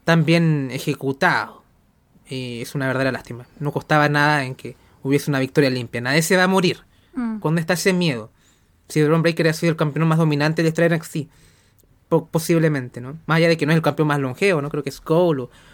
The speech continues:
Speaker 1: o Balor estarán por arriba, pero si hablamos de domin-, de, de ser un campeón dominante, Breakker está ahí.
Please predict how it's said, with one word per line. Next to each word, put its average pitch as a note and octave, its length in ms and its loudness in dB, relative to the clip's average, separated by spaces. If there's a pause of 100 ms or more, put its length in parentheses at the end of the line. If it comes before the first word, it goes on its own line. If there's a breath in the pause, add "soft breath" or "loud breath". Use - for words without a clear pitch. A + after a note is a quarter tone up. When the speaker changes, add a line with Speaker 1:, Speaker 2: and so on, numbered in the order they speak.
(140 soft breath)
Speaker 1:
o C3+ 180 0
Balor D3+ 240 4
estarán D3 260 -2
por C#3 160 0
arriba, C3 400 0
pero A#2+ 120 -8
si - 100 -12
hablamos D#3 240 0
de D3 80 4
domin-, B2 280 -4 (160)
de, B2+ 180 -4
de - 80 -14
ser E3 160 0
un E3+ 60 2
campeón D#3+ 280 2
dominante, C3+ 640 0
Breakker C#3 360 0
está - 220 -6
ahí. A#2+ 220 -2